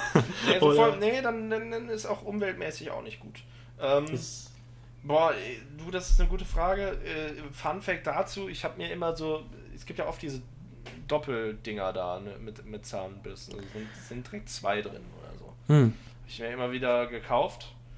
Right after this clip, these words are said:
Speaker 1: Immer wieder war irgendein Arschloch bei mir zu Besuch,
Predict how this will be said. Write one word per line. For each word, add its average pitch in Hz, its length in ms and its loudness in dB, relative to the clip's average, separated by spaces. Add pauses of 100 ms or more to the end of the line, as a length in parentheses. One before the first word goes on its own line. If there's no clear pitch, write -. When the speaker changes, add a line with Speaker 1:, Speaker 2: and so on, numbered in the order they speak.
(360)
Speaker 1:
Immer 226 340 2
wieder 190 580 2 (500)
war - 160 -2
irgendein 214 360 -2
Arschloch 147 680 6
bei 113 240 4
mir 117 160 -4
zu 127 160 -6
Besuch, 117 420 -8